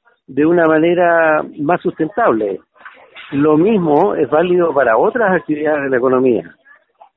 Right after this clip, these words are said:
Eh, estamos viendo que en el futuro mucha de la agricultura de la zona central va a tender a llegar a la región de los ríos y de los lagos. Bueno, que no nos pase lo mismo.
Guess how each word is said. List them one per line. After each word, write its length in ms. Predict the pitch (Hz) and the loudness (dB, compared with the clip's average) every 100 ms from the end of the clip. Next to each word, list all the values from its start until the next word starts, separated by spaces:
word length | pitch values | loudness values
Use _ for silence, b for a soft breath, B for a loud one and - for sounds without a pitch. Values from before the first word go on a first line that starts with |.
| - - _ | -20 -20 _
Eh, 340 | 135 127 135 143 | -4 -4 -2 -4
estamos 320 | - 156 156 | -2 0 0
viendo 260 | 160 165 | 0 0
que 100 | 151 | 0
en 80 | 147 | 0
el 120 | 135 | 0
futuro 420 | - 131 143 180 165 | -2 -4 -2 0 0
mucha 360 | 143 185 220 | 0 0 0
de 100 | 196 | 0
la 100 | 160 | 0
agricultura 600 | 131 131 123 131 - 185 175 | -2 -4 -6 -8 -4 0 2
de 40 | |
la 100 | 143 | 0
zona 200 | - 147 127 | 0 -2 -2
central 800 | 120 104 - 151 175 127 156 196 _ _ _ _ _ _ _ - | -4 -4 -2 0 2 0 -2 -6 _ _ _ _ _ _ _ -6
va 240 | 139 165 | 0 0
a 40 | |
tender 300 | 156 139 147 | 0 0 0
a 60 | 160 | 0
llegar 600 | 135 123 127 185 214 143 B B B _ | -2 0 0 0 -2 -6 B B B _
a 220 | 143 131 | 0 2
la 120 | 131 127 | 2 2
región 300 | 123 160 160 | 0 0 0
de 100 | 147 | 0
los 160 | 127 | -2
ríos 300 | 123 156 165 | -2 0 0
y 60 | 147 | 2
de 100 | 135 | 2
los 160 | 120 | 0
lagos. 400 | 113 156 220 123 - - _ _ _ - - - - | 0 0 0 -2 -4 -18 _ _ _ -20 -20 -20 -8
Bueno, 360 | 147 185 170 131 - | -2 0 2 0 0
que 100 | 147 | 0
no 160 | 175 | 2
nos 160 | 247 190 | 0 0
pase 240 | 196 175 | -2 0
lo 140 | 160 123 | 0 0
mismo. 540 | 208 226 131 104 87 | 0 0 -2 -4 -6